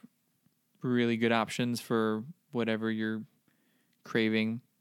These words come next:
Actually, Arby's, I don't know if you've, if you've had Arby's burgers, but they're,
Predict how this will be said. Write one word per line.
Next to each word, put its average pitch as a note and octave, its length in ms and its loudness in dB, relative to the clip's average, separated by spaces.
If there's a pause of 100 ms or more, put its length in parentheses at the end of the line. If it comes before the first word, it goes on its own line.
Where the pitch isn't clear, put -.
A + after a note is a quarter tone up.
(200)
Actually, E3 260 2
Arby's, F#3 360 2
I - 40 6
don't D#3+ 60 0
know E3+ 40 4
if D#3+ 100 -2
you've, C#3 300 -2
if C3 100 -10
you've C3+ 120 0
had D3+ 460 0 (1400)
Arby's A#2 360 0
burgers, C#3 560 -2 (260)
but A#2 240 -2 (460)
they're, D#3 220 0